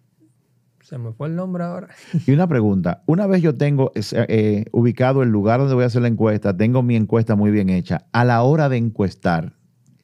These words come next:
Speaker 2: ¿qué es clave para que se pueda conseguir la información de la gente?
Speaker 1: Mira, ahí van a tener un reto importante porque obviamente nosotros tenemos como agencia encuestadores que se dedican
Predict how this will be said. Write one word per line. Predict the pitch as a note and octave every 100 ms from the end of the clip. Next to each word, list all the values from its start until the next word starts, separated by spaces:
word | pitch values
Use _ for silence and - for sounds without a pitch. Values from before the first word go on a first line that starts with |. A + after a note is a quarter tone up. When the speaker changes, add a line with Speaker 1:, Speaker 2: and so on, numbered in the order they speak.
| _ _ -
Speaker 2:
¿qué | D#3+ D#3
es | D3+
clave | - - A#2 A#2 G2 F2+
para | - - G#2+ G#2
que | G#2
se | G2+
pueda | F2+ A#2+ C3+ B2+ A#2+ _ _ _
conseguir | - A2 G#2+ G2+ A#2+
la |
información | A#2 A2 G2 F2 F#2+
de | F2+
la |
gente? | E2+ - - G2 _ _ _ _ _ _ _ _ _ _ _ _ _
Speaker 1:
Mira, | B3+ D3+ D3 C3+
ahí | C#3
van | F3+ G#3+
a | G#3+
tener | G3+ G3+
un | G3+ F#3+
reto | F3 F#3 F#3+
importante | F3+ E3+ D#3 D3 F#3 E3 C3 C#3+
porque | - C#3 C#3
obviamente | D3+ D#3+ E3 D#3+ D#3 D3+ C#3+ -
nosotros | F#3 D3 C#3 D3 D#3+
tenemos | D#3 D#3 D#3 D3+
como | D3+ C#3+
agencia | D3 D3 D#3
encuestadores | D#3 C#3 D3+ C#3+ C3+ C3+ D3
que | D3
se | D3+
dedican | C#3+ C#3+ D3+ D3